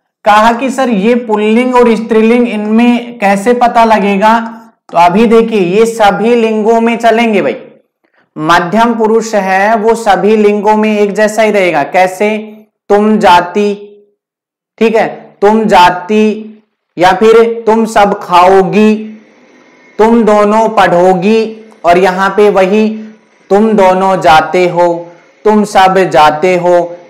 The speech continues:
तो ये हमारा जो मध्यम पुरुष है उसमें स्त्रीलिंग में भी त्वम ही आएगा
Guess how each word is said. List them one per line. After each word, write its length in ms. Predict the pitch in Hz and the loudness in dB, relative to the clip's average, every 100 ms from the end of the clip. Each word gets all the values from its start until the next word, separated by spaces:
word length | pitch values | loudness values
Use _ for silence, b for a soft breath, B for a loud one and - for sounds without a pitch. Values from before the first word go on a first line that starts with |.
| - | -2
तो 60 | |
ये 520 | 247 190 233 254 247 240 | 0 2 4 4 2 0
हमारा 420 | 196 196 208 226 | -2 0 2 2
जो 180 | 214 220 | 2 2
मध्यम 440 | 190 180 220 214 | 0 0 -2 -2
पुरुष 320 | 208 190 190 | 0 0 0
है 140 | 196 214 | 0 0
उसमें 600 | 214 214 208 226 226 226 | 0 -2 -2 -2 -2 -2
स्त्रीलिंग 680 | 185 185 208 233 226 220 226 | -4 -2 0 2 2 0 0
में 160 | 233 | 0
भी 140 | 233 240 | 0 0
त्वम 300 | 233 196 208 | 0 -2 -2
ही 220 | 208 220 | 0 0
आएगा 720 | 202 190 185 196 202 - - | 2 0 -2 -2 -2 -6 -16